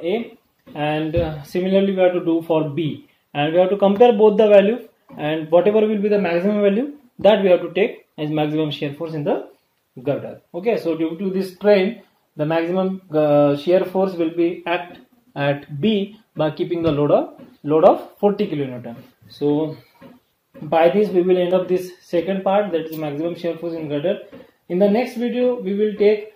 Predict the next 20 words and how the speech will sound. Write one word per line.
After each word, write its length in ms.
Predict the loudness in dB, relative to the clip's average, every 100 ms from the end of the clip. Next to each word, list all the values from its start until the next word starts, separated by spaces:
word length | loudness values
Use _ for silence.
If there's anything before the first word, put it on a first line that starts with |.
| _ _ _
the 440 | 4 8 8 6 0
maximum 680 | -6 0 0 0 0 0 0
bending 340 | 0 2 2
moment, 460 | 0 0 -2 -4 -12 _ _ _
uh, 540 | -8 -4 -2 -2 -6 -16 -20 -18 -6
under 340 | 0 2 2
given, 440 | 0 2 2 0 -8 _ -16
uh, 180 | -10 -6
load, 480 | -2 4 6 4 -6 -18 _
or, 340 | -4 -2 -2 -6
uh, 540 | -10 -6 -4 -4 -6 -8
uh, 140 | -10 -14 -20 _ _ _ _ _
then 420 | -4 0 2 0
we 100 | -2
will, 540 | 0 0 -2 -10 -14 -8
uh, 300 | -6 -6 -10 _ _ _ _ _ _ _ _
shoot 320 | -4 -2 0
the 120 | 2
video 280 | 2 2 2
on 360 | 2 0 -6